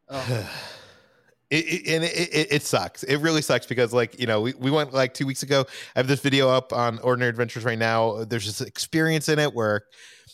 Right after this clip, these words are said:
Speaker 2: it's literally Kitra and Asaja, who's, like, these people that are, will know the way of the Force, and it's, it's one of the most emotional, like, magical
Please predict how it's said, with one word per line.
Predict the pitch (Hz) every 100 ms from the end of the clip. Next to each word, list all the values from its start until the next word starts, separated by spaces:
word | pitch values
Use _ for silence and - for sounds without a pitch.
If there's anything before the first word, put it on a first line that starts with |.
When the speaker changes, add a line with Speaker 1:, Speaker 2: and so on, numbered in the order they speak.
| _ _
Speaker 2:
it's | 113 -
literally | 110 147 143 131 117
Kitra | - 143 - 151 143 139
and | 110
Asaja, | 104 - 117 127 123 123 117
who's, | 110 104 -
like, | 104 - 101
these | 98 -
people | 104 101
that | 101
are, | 98 98 104 -
will | 113 104 101
know | 110 110 110
the | 98
way | 104
of | 104 85
the |
Force, | - 135 127 123 - - - - -
and | 113 110
it's, | 113 110 -
it's | 120 - -
one | 131 170
of |
the | 160
most | 139 139 -
emotional, | 98 98 117 139 - 151 151 151 151 151 147 - _ _
like, | 120 110 113
magical | 113 113 127 135 143 - 143 135 131 127